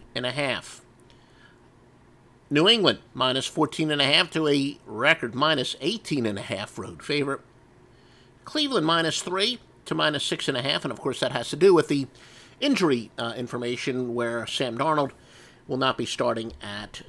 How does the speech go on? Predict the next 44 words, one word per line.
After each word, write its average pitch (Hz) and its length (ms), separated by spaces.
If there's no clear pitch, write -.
quarterback. 107 540
Speaking 143 340
of 147 100
injury 156 300
information 156 520
now 160 180
for 156 200
Sunday, 214 500
of - 380
course, 143 140
that's 139 280
the, 117 240
uh, 110 80
Monday 165 320
night 113 160
game 110 140
we 110 80
just 98 200
talked 135 180
about, 131 220
but 123 120
for 135 60
Sunday, 180 460
defensive 185 460
end 160 180
Nick 139 180
Bosa 147 340
is 107 220
probable. 123 560
Dallas 240 380
pass - 320
rusher 123 260
Taco 143 360
Charlton's 170 460
been 160 100
a 160 60
little 220 180
bit 180 80
of 139 80
a 127 80
disappointment. 135 640
He 190 120
is 113 240
inactive. 123 720